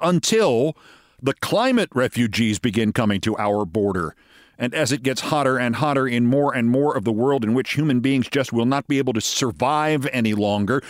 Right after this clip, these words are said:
where do the Republicans think those people will go? Do they expect those people will stay near the equator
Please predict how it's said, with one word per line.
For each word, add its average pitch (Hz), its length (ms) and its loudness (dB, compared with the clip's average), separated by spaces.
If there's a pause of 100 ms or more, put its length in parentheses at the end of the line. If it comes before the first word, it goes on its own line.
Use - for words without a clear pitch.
(140)
where 233 320 0
do 294 60 0
the 277 80 0
Republicans 208 640 0
think 190 220 -2
those 185 240 0
people 180 300 0
will 147 180 2
go? 120 600 0 (640)
Do 175 180 0
they 220 220 2
expect - 680 -4 (400)
those 202 180 -2
people 214 300 -2
will 185 120 0
stay 185 360 0
near 160 320 2
the 202 140 -2
equator 196 580 -2